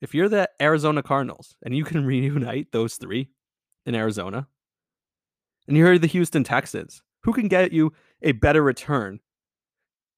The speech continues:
than Kyler Murray still on a rookie deal? If you get Kyler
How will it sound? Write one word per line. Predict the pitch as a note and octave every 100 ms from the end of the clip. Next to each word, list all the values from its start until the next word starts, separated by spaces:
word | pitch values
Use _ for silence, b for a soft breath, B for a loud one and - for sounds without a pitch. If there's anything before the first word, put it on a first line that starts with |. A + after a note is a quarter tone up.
| _ _ _ _ _
than | D3+
Kyler | - D3+ E3+ E3
Murray | C#3+ D3+ G2+
still | - D#3 C#3
on | C3
a |
rookie | B2+ A#2+ A2+
deal? | A2 C3 - _ _ _ _ _ _ _ _ _ _ _ _ _ _ _ -
If | D3+
you | F#3+
get | A#3 -
Kyler | - E3 D#3+ A#2+